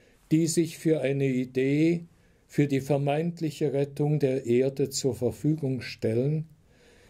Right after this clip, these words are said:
Ich habe wesentlich weniger Achtung vor denen, die unsere Jungen und Kinder für politische Ziele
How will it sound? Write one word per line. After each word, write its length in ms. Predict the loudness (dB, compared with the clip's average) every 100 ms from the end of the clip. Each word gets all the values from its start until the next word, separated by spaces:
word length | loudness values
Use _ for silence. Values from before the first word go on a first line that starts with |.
| _
Ich 240 | -2 2
habe 400 | 2 2 -2 -2
wesentlich 760 | 0 0 0 -2 -2 -2 -4 -2
weniger 640 | -2 -2 -2 -2 -2 0 0
Achtung 580 | 0 -2 -8 -2 -2 -2
vor 300 | -2 -2 0
denen, 720 | 2 4 4 4 2 0 -6 _ -20 -20 -20 _ 2
die 160 | 2
unsere 480 | 4 0 2 2 2
Jungen 540 | 2 2 2 2 0 0
und 420 | 0 0 -2 -2
Kinder 680 | 0 2 2 0 -2 -6 -16 -20 _ _ _ _ _
für 260 | 0 2
politische 1040 | 2 0 2 2 0 -2 -2 0 0 0 -2 -8
Ziele 680 | -2 0 2 2 2 0